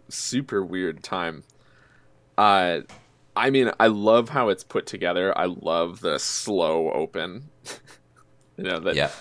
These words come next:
Speaker 1: that you, you know, it's so clear what's going on, but nobody in the movie knows what's going on. And they, they made that happen. I mean, it's a masterclass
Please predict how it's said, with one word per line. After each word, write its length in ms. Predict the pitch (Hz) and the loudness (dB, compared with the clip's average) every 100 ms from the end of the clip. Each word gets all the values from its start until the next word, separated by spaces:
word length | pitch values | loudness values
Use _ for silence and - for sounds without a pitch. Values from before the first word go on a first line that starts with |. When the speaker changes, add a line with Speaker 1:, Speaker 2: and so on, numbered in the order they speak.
| - | -2
Speaker 1:
that 240 | 101 82 95 | 0 0 -2
you, 280 | 101 98 92 | -4 -2 -2
you 160 | 98 | -4
know, 80 | 71 | -4
it's 120 | - | -6
so 360 | - - 104 98 | -4 2 2 2
clear 360 | - 98 90 | -2 -2 0
what's 240 | 90 87 - | -2 -4 -4
going 380 | - 87 85 87 | -4 -2 -2 -6
on, 400 | 82 82 90 95 | -6 -6 -8 -6
but 240 | 87 69 | -6 -4
nobody 320 | 85 85 87 | -4 -4 -4
in 80 | 85 | -6
the 80 | 82 | -8
movie 320 | 73 78 87 | -10 -8 -6
knows 300 | 87 87 87 | -6 -6 -6
what's 160 | 90 - | -10 -6
going 320 | 92 92 92 | -6 -6 -8
on. 320 | 90 90 101 _ _ _ _ _ 92 | -8 -10 -12 _ _ _ _ _ -4
And 260 | 87 76 - | -4 -6 -6
they, 380 | 98 92 87 - | 0 2 2 -2
they 180 | 92 98 | -2 0
made 260 | 90 85 | 0 0
that 260 | 85 82 - | 2 0 0
happen. 420 | 104 90 82 76 | -2 -2 -4 -6
I 40 | - | -2
mean, 120 | 107 | -2
it's 120 | 95 | -2
a 20 | |
masterclass 1040 | 87 92 87 90 - 82 - 80 - - | -6 -4 -4 -4 -6 -6 -4 -4 -4 -8